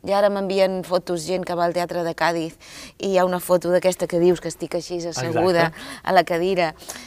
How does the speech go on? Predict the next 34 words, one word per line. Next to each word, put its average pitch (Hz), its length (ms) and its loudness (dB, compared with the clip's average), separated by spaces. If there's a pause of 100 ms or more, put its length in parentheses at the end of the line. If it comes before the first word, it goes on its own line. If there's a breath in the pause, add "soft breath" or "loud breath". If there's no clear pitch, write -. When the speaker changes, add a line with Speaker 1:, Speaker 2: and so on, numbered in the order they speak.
(220 loud breath)
Speaker 1:
i 220 120 -2
me 180 120 -4
veig 185 280 0
allò 180 440 2
tan 196 280 -2
mona, 196 300 0 (160)
amb, 165 600 -8
amb 147 720 -12 (140)
onze 180 300 -4
o 175 40 -2
dotze 190 280 0
anys 175 220 -2
menys 180 300 -4
que - 120 -10
tenia, 170 460 -6 (680 loud breath)
i 240 120 0
dic, - 240 -6
"Ai, 196 320 -2
mira, 190 320 -2
que 202 100 -4
moníssima", 175 680 -4
i 160 40 -4
n'estic 165 300 -6
molt 202 360 4
orgullosa 165 600 -2
de 151 140 -4
mi, 156 240 -6
no? 196 180 -6 (320 loud breath)
Però 220 160 6
en 226 80 6
el 240 100 10
moment 330 520 6
potser 196 400 -2
no, 170 340 -6